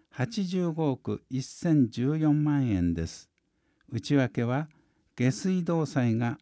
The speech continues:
八十億七千三百八十七万円、簡易水道債四億二千八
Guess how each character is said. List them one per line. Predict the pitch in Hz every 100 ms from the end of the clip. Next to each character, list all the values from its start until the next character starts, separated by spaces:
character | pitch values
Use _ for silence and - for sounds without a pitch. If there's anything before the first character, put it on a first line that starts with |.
| _
八 | - 123 - 180
十 | 196 170
億 | 131 98 - 104 - _ _ -
七 | 131 185
千 | 165 147 120
三 | - 147 139
百 | 110 95 95
八 | 110 - 139
十 | 147 135
七 | 123 113
万 | 113 104 107
円、 | 95 87 76 _ _ _ _ _ _ _
簡 | - 156 185
易 | 190 180
水 | 147 170 160
道 | 151 131
債 | 113 98 92 - _ _ _ -
四 | 120 175 180 135
億 | 107 - 104 - -
二 | 117 120
千 | 117 196 156
八 | 123